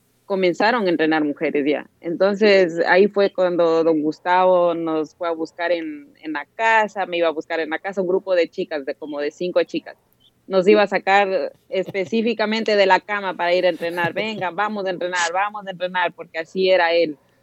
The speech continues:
Él era un hombre bien, bien tenaz en lo que él quería y, y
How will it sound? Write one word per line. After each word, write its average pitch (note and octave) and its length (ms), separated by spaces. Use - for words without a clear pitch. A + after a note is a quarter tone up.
Él F#3+ 180
era F#3 280
un F3+ 240
hombre F#3 280
bien, F3+ 580
bien F#3+ 600
tenaz F3 520
en D#3+ 140
lo D#3 120
que F3 160
él D#3+ 100
quería E3 440
y, C#3+ 400
y D#3 240